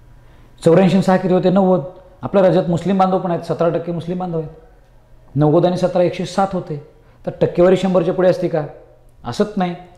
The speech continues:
बरं, एकशे सात <coughs> मजेपर्यंत मी मराठा जातीचा उल्लेख तरी केला होता का?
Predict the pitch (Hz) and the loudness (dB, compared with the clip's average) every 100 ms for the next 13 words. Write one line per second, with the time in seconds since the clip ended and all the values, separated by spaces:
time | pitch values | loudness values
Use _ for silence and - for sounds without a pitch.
0 | - - - - - - 143 160 - - | -20 -20 -20 -20 -20 -6 2 2 2 -6
1 | - - 139 165 - - - 160 196 202 | -12 0 2 2 2 2 4 2 4 2
2 | 180 190 185 147 104 - - - - - | 2 2 2 0 -2 -10 -12 -12 -16 -20
3 | _ _ _ 143 180 165 160 175 185 180 | _ _ _ -6 -2 0 0 0 0 -2
4 | 185 175 156 175 180 180 170 156 160 143 | -2 0 0 -2 -2 0 -2 -2 -6 -10